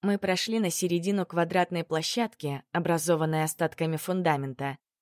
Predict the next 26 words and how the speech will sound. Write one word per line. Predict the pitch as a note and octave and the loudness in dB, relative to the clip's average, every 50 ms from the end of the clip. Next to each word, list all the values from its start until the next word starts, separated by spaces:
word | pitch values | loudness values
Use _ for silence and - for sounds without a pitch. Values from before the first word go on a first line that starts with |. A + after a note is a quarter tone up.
| _ _ | _ _
все, | - - - C4+ | -6 -2 0 0
что | - - - E3+ | 0 2 2 2
осталось | D#3+ D#3+ - - F#3 F3+ F3 - - | 2 2 2 2 2 2 2 0 -2
от | - E3 - - | -4 -6 -4 -2
некогда | F3+ E3+ D#3+ - D#3 C#3+ C#3 D3+ | -2 -2 -2 -2 -4 -4 -4 -4
поразившего | - - D#3 D#3+ D#3 D#3 - E3 D3+ - - E3 D#3 D3+ | -2 0 0 0 0 0 0 -2 -2 -2 -2 -2 0 0
нас | D3 D#3 D3+ - - | 0 0 -2 -2 -2
своими | - D#3+ D#3 D#3 D#3 D#3 D#3 | -2 0 0 0 2 2 2
размерами | D3+ D#3 D3+ - E3 D#3+ D#3 D3+ D#3 D3+ | 0 0 0 0 0 0 0 0 0 0
сооружения — | D3 - - F3 D#3+ D#3+ D#3+ E3+ F3 - F#3+ E3+ D3 C#3+ C#3 C3+ C3+ C3+ D3 - _ _ _ - _ _ _ - | -2 0 2 2 4 4 4 2 0 0 -2 -2 -2 -4 -4 -6 -8 -10 -12 -16 _ _ _ -20 _ _ _ -4
и | G3+ G#3 | -2 0
остановились | G3+ G3 - - - G#3 G#3 G#3+ G#3+ G#3+ G#3 F#3 D#3+ C#3+ C3+ - - - | 0 0 -2 0 0 2 2 4 2 2 2 2 0 0 -2 -4 -4 -2
перед | - E3 D#3+ D#3+ D3 | -2 0 0 0 0
выступающим | D3+ D#3 - - - E3 E3 - E3+ E3+ D#3+ D3+ D3+ - - E3+ | 0 -2 -2 0 -2 -2 0 2 2 2 2 2 0 0 -2 -2
из | - - E3+ D#3 | -2 -2 -4 -4
земли | C#3+ D3+ D#3+ E3 F3+ G3 G3 F#3 | -2 -2 0 0 2 2 0 0
чугунным | - - F3 D#3 D#3+ E3+ E3+ E3 D#3+ D#3+ D3+ | -2 -4 -4 0 0 0 0 2 0 -2 0
блином, | D#3 D#3+ D#3+ E3 F#3 G#3 A3 A3 G#3+ - - | 0 0 0 2 2 2 2 2 0 -2 -4
окаймленным | F3+ F3+ - G3 F#3 F#3 G3 G#3 A3+ A#3 A3+ G#3+ G3 F#3 | -8 -4 0 0 2 2 4 4 4 4 4 2 0 0
по | - E3+ E3 | 0 0 0
окружности | D#3+ D#3 - F3+ F#3+ G#3 E3 - F3 E3 E3 - - - D#3+ | 0 0 0 2 2 2 2 0 -2 -4 -4 -4 -4 -4 -4
все | - - - D3 | -4 -4 -4 -6
теми | - - G3 G#3 A3 G#3 | -4 0 0 2 2 2
же | F#3 E3 - E3+ | 2 0 0 0
могучими | D#3+ D3+ D3 C3+ D3 D3+ - - - D#3+ D#3 D3+ | 0 0 0 -2 -4 -6 -4 -4 -2 -2 -2 -2
болтами. | C#3+ D#3 D3+ D3 C#3+ _ - D#3 C#3+ C3+ B2+ B2+ B2+ B2+ - | 0 0 0 0 0 _ -4 -4 -4 -4 -4 -6 -8 -10 -14